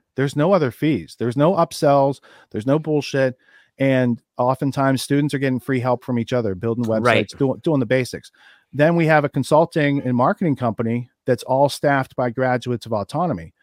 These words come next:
Speaker 1: There's, like, thirty people over there. And then we handle corporate clients, entrepreneur clients, mostly freedom-based and
Speaker 2: Right.
Speaker 1: colleagues of mine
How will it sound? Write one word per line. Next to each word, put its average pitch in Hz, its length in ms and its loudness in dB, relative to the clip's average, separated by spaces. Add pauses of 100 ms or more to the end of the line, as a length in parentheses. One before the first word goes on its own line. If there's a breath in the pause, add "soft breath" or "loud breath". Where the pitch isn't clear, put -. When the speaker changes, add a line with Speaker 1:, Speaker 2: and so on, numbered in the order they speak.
(280)
Speaker 1:
There's, 113 120 -6
like, 110 140 -4
thirty 113 240 0
people 113 320 -2
over 104 160 -2
there. 127 320 2 (260)
And 131 100 -2
then 139 100 2
we 151 120 2
handle 139 380 0
corporate 135 340 -2
clients, 127 420 -2
entrepreneur 123 480 -4
clients, 120 440 -4
mostly 151 300 -2
freedom-based 110 800 -2 (340)
and 117 180 -2
Speaker 2:
Right. 113 80 -6
Speaker 1:
colleagues 120 520 0
of 110 180 -10
mine 101 320 -4